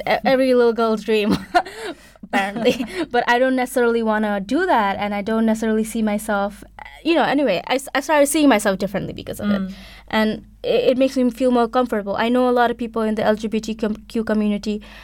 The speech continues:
Speaker 1: don't necessarily like the word queer, uh, for themselves because
Speaker 2: Yeah.
Speaker 1: it's, it, it is a slur of, you know,
Speaker 2: Yeah.
Speaker 1: for many people, and I understand that. But
Speaker 2: Yeah.
Speaker 1: for me, it really fits me, how I deal with gender and identity
Speaker 2: Yeah.
Speaker 1: and sexuality.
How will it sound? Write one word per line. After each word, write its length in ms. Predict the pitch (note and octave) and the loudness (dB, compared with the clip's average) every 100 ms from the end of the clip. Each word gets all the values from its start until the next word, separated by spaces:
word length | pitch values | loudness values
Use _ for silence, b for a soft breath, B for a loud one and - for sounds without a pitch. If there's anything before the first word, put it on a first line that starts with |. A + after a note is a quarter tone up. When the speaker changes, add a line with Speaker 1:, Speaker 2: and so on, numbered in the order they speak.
| B - | B 0
Speaker 1:
don't 220 | A3+ A3+ | 2 4
necessarily 760 | A3 A3+ A3 - A3 G#3+ G#3+ | 2 0 -4 0 0 2 0
like 300 | G#3 A#3 A#3 | 0 -2 -2
the 80 | G#3+ | -2
word 240 | G3 F#3 F#3 | 0 0 -2
queer, 420 | G#3 F#3 - A3 - - | -4 -4 -6 -8 -12 -8
uh, 80 | G3+ | -4
for 180 | A3 | -2
themselves 600 | G3+ G3 G3+ G3+ A#2+ - | 0 0 0 -2 -4 -6
because 340 | - G#3 F#3+ F3+ | -4 0 2 2
Speaker 2:
Yeah. 80 | F3+ G#3 | 0 -2
Speaker 1:
it's, 300 | - - - b b | -4 -10 -10 b b
it, 180 | A#3+ A#3+ | 0 2
it 120 | B3+ B3+ | 4 4
is 140 | A#3 | 2
a 160 | G#3+ G3+ | 0 -2
slur 640 | - A#3+ A3+ E3+ F#3+ A3 - - | 2 4 4 4 0 -4 -8 -2
of, 600 | G3+ G3+ G3+ - G#3 - - - - | 0 -2 -4 -16 -20 -20 -20 -20 -12
you 100 | - | -4
know, 80 | G#3 | 0
Speaker 2:
Yeah. 240 | G#3 F3 E3 | 2 2 -2
Speaker 1:
for 180 | G3 A3 | -2 0
many 200 | G#3 G3 | 0 0
people, 320 | A3 A3 F#3+ | -4 0 0
and 120 | - G#3 | 2 0
I 40 | |
understand 500 | G3 G3 G3+ G#3 F#3+ | 0 -2 -2 -2 -2
that. 180 | - F#3 | -6 -6
But 120 | G3 | -4
Speaker 2:
Yeah. 80 | G3 | -2
Speaker 1:
for 60 | G#3 | 0
me, 460 | G#3 G3+ F#3+ F#3 F#3 | 0 0 -2 -6 -10
it 340 | - - G#3+ G#3 | -12 -6 -2 -2
really 160 | G3 | -2
fits 260 | F#3+ - - | -4 -8 -8
me, 220 | - - b b | -12 -14 b b
how 140 | - G#3 | -2 0
I 80 | G3 | 2
deal 180 | G#3+ | 0
with 100 | G3 | 0
gender 360 | G3 F#3+ F#3+ F#3+ | 0 -2 0 0
and 160 | F#3+ F#3+ | 0 -2
identity 880 | F#3 F#3 F#3 F#3 F#3 F#3 F#3 G#3+ - - | -4 -4 -6 -6 -8 -6 -6 -8 -12 -4
Speaker 2:
Yeah. 320 | G3+ F#3 F3+ G3+ | -2 -2 -4 -6
Speaker 1:
and 120 | G3+ | -4
sexuality. 640 | F#3+ F#3+ F3 - - - | -4 -4 -4 -4 -8 -12